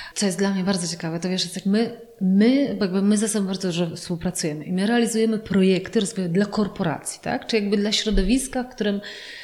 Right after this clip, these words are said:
no, wiele osób może powiedzieć: „A jak w ogóle można realizować jakiekolwiek pasje, marzenia, pracując tak naprawdę w korporacji na etacie?”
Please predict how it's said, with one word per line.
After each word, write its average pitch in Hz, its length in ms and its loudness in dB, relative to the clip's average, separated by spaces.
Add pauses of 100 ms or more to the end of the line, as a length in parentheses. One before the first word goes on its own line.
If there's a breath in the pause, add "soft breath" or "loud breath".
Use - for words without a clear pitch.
(140 loud breath)
no, 202 100 4
wiele 240 280 6
osób 220 260 0
może 202 180 -2
powiedzieć: 202 280 -2
„A 190 60 -2
jak 214 220 0
w 190 60 0
ogóle 190 160 4
można 180 420 0
realizować 185 480 0
jakiekolwiek 170 500 -2
pasje, 180 520 -4
marzenia, 180 480 2
pracując 190 560 -2
tak - 140 -4
naprawdę 180 360 0
w 170 80 -10
korporacji 170 520 -2
na 185 100 -2
etacie?” - 400 -8